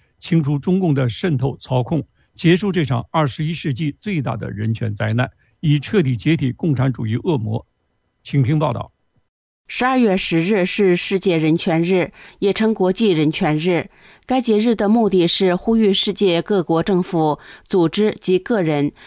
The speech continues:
Speaker 2: 共同促进和保护基本人权。然而，中共从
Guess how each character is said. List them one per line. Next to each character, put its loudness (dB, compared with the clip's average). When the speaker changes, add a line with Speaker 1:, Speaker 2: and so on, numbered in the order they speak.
Speaker 2:
共 0
同 0
促 0
进 2
和 -2
保 0
护 0
基 -2
本 0
人 -2
权。 0
然 -2
而， 2
中 2
共 2
从 0